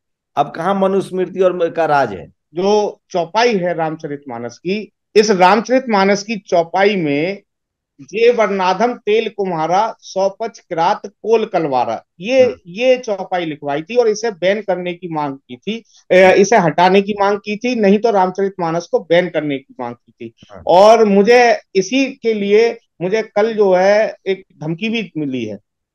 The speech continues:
Speaker 2: जान से मारने की।
Speaker 1: हम्म। तो क्यों आप लोग रामचरितमानस का मुद्दा क्यों उठा रहे हैं? आप लोग तो हिंदुओं में, हिंदुओं को तोड़ रहे हैं।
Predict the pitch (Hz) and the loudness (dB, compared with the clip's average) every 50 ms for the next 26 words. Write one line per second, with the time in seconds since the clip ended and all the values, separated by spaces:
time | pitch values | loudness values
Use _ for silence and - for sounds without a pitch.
0 | _ - 151 160 160 156 160 - 135 131 120 113 110 104 101 - _ _ _ _ | _ -2 0 0 0 0 -2 -4 -4 -4 -4 -4 -6 -6 -10 -10 _ _ _ _
1 | _ _ _ _ _ _ _ _ _ _ _ - 107 104 95 - 85 92 _ _ | _ _ _ _ _ _ _ _ _ _ _ -18 -16 -14 -14 -16 -18 -20 _ _
2 | _ _ _ _ _ - - _ _ _ _ _ _ _ - 226 220 220 - 240 | _ _ _ _ _ -20 -20 _ _ _ _ _ _ _ -2 -2 -2 -4 -6 -4
3 | 254 277 285 269 247 220 214 220 220 240 247 240 226 208 202 202 220 226 202 226 | -2 0 2 4 4 4 4 2 2 4 4 4 4 4 2 2 2 0 2 2
4 | 226 226 226 220 214 208 202 208 220 214 214 - 220 208 202 202 196 202 208 202 | 2 2 0 -4 -4 -2 -2 0 -2 -2 -2 -4 -4 -4 -4 -4 -2 -2 -2 -2
5 | 208 - 202 208 208 190 151 160 156 147 143 139 131 123 117 110 104 101 98 107 | -2 -6 -8 -6 -6 -6 -6 -4 -2 -2 0 -2 -2 -2 -4 -4 -6 -6 -6 -6
6 | 120 110 139 151 156 131 165 160 139 147 151 151 156 170 170 170 175 156 147 139 | -6 -4 -2 -4 -2 -2 -2 -4 -2 -2 -2 -2 -2 -2 -2 -2 -4 -4 -4 -6
7 | 147 151 151 165 175 165 165 165 165 - 185 208 202 190 190 180 175 170 160 165 | -6 -6 -4 -4 -4 -4 -4 -6 -4 -2 -2 -2 0 0 -2 -2 -2 -4 -8 -10
8 | - | -12